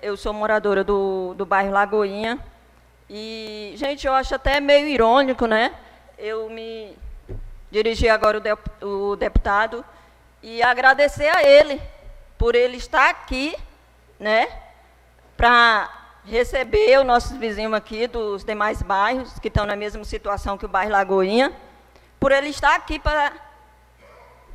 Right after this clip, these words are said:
ter, pra, pra ter alguém da casa pra nos ouvir, não é verdade?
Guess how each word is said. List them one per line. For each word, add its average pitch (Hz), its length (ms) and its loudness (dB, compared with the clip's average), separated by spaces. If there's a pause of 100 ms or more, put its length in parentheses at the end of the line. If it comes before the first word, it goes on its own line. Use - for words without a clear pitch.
(800)
ter, 262 360 8
pra, 247 340 2
pra 262 180 0
ter 277 200 0
alguém 269 480 0
da 269 120 -2
casa 233 440 0
pra 254 420 2
nos 262 240 -4
ouvir, 247 380 2
não 196 80 -2
é 190 40 -2
verdade? 208 640 4